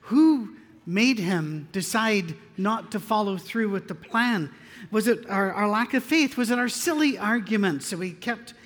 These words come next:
having that didn't interest him at all?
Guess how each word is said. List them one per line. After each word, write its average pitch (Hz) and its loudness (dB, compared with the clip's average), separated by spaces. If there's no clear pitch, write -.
having 151 -4
that 170 -6
didn't 208 -2
interest 196 -6
him 180 -6
at 165 -10
all? 135 -8